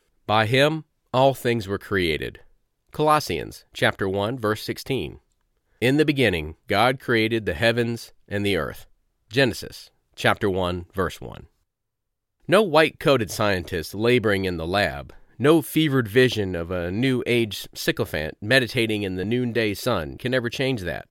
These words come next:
Since God is love, all his acts are loving. Thus, creation was a gracious act of divine love. Since God is creator, he is also sovereign. The creator owner of the world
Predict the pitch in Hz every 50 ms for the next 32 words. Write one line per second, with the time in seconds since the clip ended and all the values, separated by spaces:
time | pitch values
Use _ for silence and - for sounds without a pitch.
0 | _ _ _ _ _ _ _ - - 151 135 110 - - 135 131 156 185 190 160
1 | 135 120 117 104 85 67 57 58 - - - - _ - 120 135 147 147 - 180
2 | 160 - - 98 95 71 - - 110 107 110 110 110 107 92 69 60 - - _
3 | _ _ _ _ _ _ _ _ _ 113 120 147 185 190 - - - - 135 131
4 | 151 185 208 - - - 76 69 82 - _ - 113 98 101 95 82 87 101 123
5 | 143 170 - - 180 - - - 107 104 90 92 98 - _ - 110 107 123 120
6 | 104 110 98 98 98 98 95 95 90 80 69 52 - - _ _ _ _ _ _
7 | - - 139 123 - - - 123 120 120 110 95 - - - 110 101 107 127 -
8 | 110 110 117 - _ _ _ _ - 156 156 127 - - 147 151 - 151 135 135
9 | - - 139 113 131 131 67 - - _ _ _ - 127 120 - - 131 120 117
10 | 127 147 170 190 185 175 - - 196 208 180 127 101 90 78 73 92 85 82 78
11 | 71 71 71 82 117 131